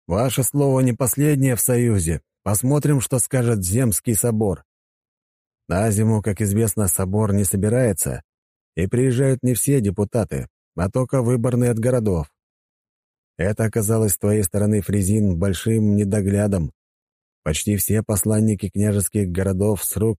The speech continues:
княжеских едят и в рот им смотрят. А наших новых городков немного ещё. Так что с тридцати посланцев за перенос выборов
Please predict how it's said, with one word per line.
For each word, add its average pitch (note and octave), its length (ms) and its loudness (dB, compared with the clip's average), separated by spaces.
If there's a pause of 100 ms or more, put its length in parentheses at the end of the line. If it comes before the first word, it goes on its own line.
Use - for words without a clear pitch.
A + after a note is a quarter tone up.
княжеских G#2 540 0
едят G2+ 400 0
и G#2 80 0
в F#2+ 80 -2
рот A2+ 280 0
им A2 100 2
смотрят. F#2 500 -2 (760)
А F2 140 0
наших C3+ 400 0
новых B2 380 0
городков A2 580 -2
немного A2+ 460 2
ещё. D#2+ 420 -4 (920)
Так F#2+ 180 -2
что F#2+ 280 0
с - 200 -4
тридцати G#2 520 -2
посланцев G#2 720 -2 (380)
за A2+ 160 -2
перенос A2+ 460 0
выборов G#2 420 0